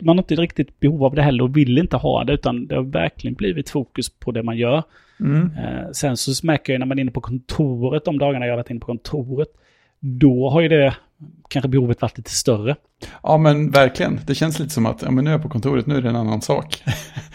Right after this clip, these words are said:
Speaker 1: Ja.
Speaker 2: Jobb-, jo-, jobba fokuserat kan jag göra hemma.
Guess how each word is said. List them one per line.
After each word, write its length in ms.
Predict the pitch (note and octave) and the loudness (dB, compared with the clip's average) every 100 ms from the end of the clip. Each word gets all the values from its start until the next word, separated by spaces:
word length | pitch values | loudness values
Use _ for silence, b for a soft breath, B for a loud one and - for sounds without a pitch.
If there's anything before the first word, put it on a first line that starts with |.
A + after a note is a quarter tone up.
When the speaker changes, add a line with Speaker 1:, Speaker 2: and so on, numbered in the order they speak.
| - F3 | -6 0
Speaker 1:
Ja. 180 | D3+ | 4
Speaker 2:
Jobb-, 160 | C#3 D3+ | 6 6
jo-, 200 | D#3+ D3+ | 6 6
jobba 280 | D3 D3 C3 | 6 6 6
fokuserat 540 | C3 D3+ D3 D#3 F3+ D#3 | 2 -2 0 2 0 0
kan 100 | C3+ | 0
jag 100 | A#2+ | 0
göra 180 | A#2 | 0
hemma. 380 | A2 A2 C3+ D3+ | 0 0 0 -6